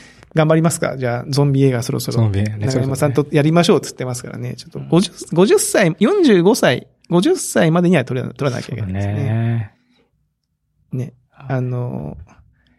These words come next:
Speaker 2: 確かに。やっていきましょう。ではですね、次ですか？
Speaker 1: もう一杯くらいいけるかな？
Speaker 2: いけるかな？
Speaker 1: うん。
Speaker 2: えー、次はですね、権竜によって集められた、まあ、中国エスエフの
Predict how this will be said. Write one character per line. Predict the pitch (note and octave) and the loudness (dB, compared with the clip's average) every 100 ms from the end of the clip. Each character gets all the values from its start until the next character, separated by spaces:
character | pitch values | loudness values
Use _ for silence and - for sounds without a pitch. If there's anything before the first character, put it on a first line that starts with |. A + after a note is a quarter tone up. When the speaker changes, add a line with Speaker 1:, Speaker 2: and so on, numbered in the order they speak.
| _ _ _ - | _ _ _ -16
Speaker 2:
確 | C#3 - | -14 -14
か | - | -16
に。 | - _ _ | -20 _ _
や | C3 | -10
っ | B2 | -6
て | C3 | -6
い | |
き | B2 | -8
ま | A#2+ | -10
し | - | -12
ょ | - | -14
う。 | _ _ _ _ _ _ - - - _ _ _ _ _ _ _ _ _ - _ _ _ - | _ _ _ _ _ _ -20 -20 -20 _ _ _ _ _ _ _ _ _ -20 _ _ _ 0
で | D#3 | 2
は | B2 | 2
で | - | -2
す | - | -10
ね、 | - | -8
次 | - D#3 | -2 -2
で | - | -2
す | - | -6
か？ | - | -4
Speaker 1:
も | B2 | -2
う | |
一 | A#2+ | 0
杯 | A#2+ | 0
く | |
ら | A2 | 0
い | F#2+ | -4
い | |
け | - | -8
る | G#2 | -4
か | A2 | 2
な？ | F3+ D#3+ | 2 2
Speaker 2:
い | |
け | C#3+ | -2
る | |
か | C3 | -2
な？ | D3+ D3 | 0 2
Speaker 1:
う | |
ん。 | G#2+ F#2 - _ _ _ _ - _ | 2 0 -12 _ _ _ _ -20 _
Speaker 2:
え | E3+ D3+ C#3+ C3+ C3+ C3+ C3 C3+ | 0 2 2 2 2 0 -2 -4
ー、 | - _ _ _ - _ | -8 _ _ _ -20 _
次 | - F3+ G#3 | 2 4 4
は | C3+ | 2
で | - | -2
す | - | -8
ね、 | - - - _ _ _ - | -10 -10 -16 _ _ _ -4
権 | C4 D#4 C#4 | 2 4 6
竜 | C#4+ G3 | 6 6
に | C#3 | 2
よ | C3+ | -2
っ | |
て | - - D3+ - C#3 | -6 0 2 2 -6
集 | - E3+ | -2 0
め | E3 | 2
ら | C#3+ | 0
れ | B2 | -4
た、 | - - | -8 -2
ま | E3 | 0
あ、 | |
中 | - D4+ | 2 4
国 | F4+ - E4 | 4 2 2
エ | C4+ | 4
ス | D#3 | 4
エ | |
フ | C3 C3 | 0 -2
の | B2 | -8